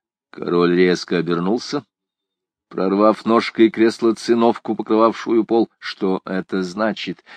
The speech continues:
«Государь», продолжал Оливье Леден со злобным видом человека, радующегося, что может нанести жестокий удар, «народ бунтует вовсе не против дворцового судьи,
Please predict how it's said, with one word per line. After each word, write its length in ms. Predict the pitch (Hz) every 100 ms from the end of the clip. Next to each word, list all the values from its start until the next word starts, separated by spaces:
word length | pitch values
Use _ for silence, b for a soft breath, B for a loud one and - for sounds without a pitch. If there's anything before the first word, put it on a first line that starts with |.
| B -
«Государь», 880 | 90 95 - 113 107 139 107 82 _ _ _ _ _ _ _ _ _
продолжал 460 | 95 90 92 92 95
Оливье 420 | 95 90 90 95
Леден 500 | 92 92 87 113 117
со 200 | 101 98
злобным 500 | 87 90 110 98 95
видом 320 | 90 113 101 90
человека, 680 | - 95 92 123 117 90
радующегося, 960 | 85 92 110 131 151 - - 165 160 160
что 220 | - 113
может 280 | 87 95 107
нанести 420 | 139 143 - -
жестокий 640 | 139 131 - 117 95 -
удар, 380 | - 127 101 85 B B B B
«народ 840 | 90 98 113 117 110 120 139 123
бунтует 1000 | 104 139 160 156 _ - 151 113 92 -
вовсе 640 | 87 85 104 - - 151
не 180 | 151 151
против 600 | - 113 110 - 165 160
дворцового 880 | 156 202 185 - - 233 190 165 156
судьи, 640 | - - 135 101 107 98